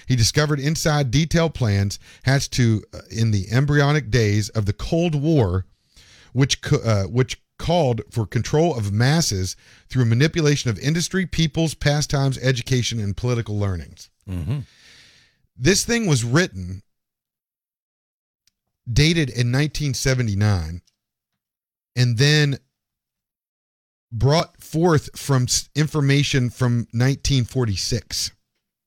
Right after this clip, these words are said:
Speaker 1: So in nineteen sixty-nine, at the Rockefeller Center, uh, a scientist by the name of John Day did this presentation, and basically in this presentation talked about how globalists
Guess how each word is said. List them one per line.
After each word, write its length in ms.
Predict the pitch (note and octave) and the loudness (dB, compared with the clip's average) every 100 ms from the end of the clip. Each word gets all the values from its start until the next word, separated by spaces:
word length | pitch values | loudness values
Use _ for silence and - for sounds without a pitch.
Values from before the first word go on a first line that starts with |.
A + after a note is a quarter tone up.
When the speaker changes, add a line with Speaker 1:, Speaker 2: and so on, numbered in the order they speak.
| _ _ _ _ _ - - - - _ _ - | _ _ _ _ _ -20 -20 -20 -20 _ _ -6
Speaker 1:
So 340 | - D3+ C3 - | 2 2 2 0
in 140 | C#3 | 0
nineteen 640 | D#3 G3+ - F#3 F3 D#3 - | 0 0 0 0 0 -2 -4
sixty-nine, 1120 | - - C3+ - A2+ G#2 B2+ A#2+ F2+ F#2 G2 _ _ _ _ _ _ | -4 -4 -4 -4 -2 2 2 2 0 -2 -6 _ _ _ _ _ _
at 140 | A#2 A2+ | -4 -2
the 80 | A2 | 0
Rockefeller 680 | C3 D3 C3 - G#2+ F#2+ | 2 2 -2 -2 -2 -2
Center, 460 | F2+ G#2+ F2 F2+ F2+ _ _ _ - - | -2 -2 -2 -4 -8 _ _ _ -20 -10
uh, 240 | F#2+ F2+ E2+ | -6 -6 -6
a 40 | - | -4
scientist 400 | - C#3 C#3+ - | 0 0 0 -2
by 120 | B2 | 0
the 80 | A2 | 2
name 220 | A#2 B2 | 2 0
of 140 | F#2+ | -2
John 380 | F2 G#2 A#2+ B2+ | -2 -2 0 0
Day 500 | F#2+ A2 G2 D#2 F2+ _ _ _ _ _ - | 0 0 0 -4 -10 _ _ _ _ _ -4
did 240 | C3+ B2 | -2 0
this 220 | G#2 A#2 | -2 -2
presentation, 920 | - - C#3+ C#3 C3+ C3 B2 - E2+ F2 _ _ _ _ _ _ | -2 -2 -2 -2 -2 0 0 -4 -8 -12 _ _ _ _ _ _
and 180 | A#2+ A#2 | -6 -2
basically 560 | D3 F3 F#3 E3+ D#3+ C#3 | 0 0 -2 -2 -2 -2
in 180 | C3+ | -2
this 140 | C#3+ C3 | -2 -2
presentation 680 | - C3+ A#2 A#2+ C3+ A#2 G#2 | -2 0 0 0 0 -2 -2
talked 300 | B2 B2 A#2 | 0 0 -2
about 340 | F#2+ F#2 F#2 | -2 -2 -4
how 180 | G#2+ A#2+ | -4 -2
globalists 720 | G#2+ B2 B2+ G#2+ G2+ - | 0 0 2 2 0 -2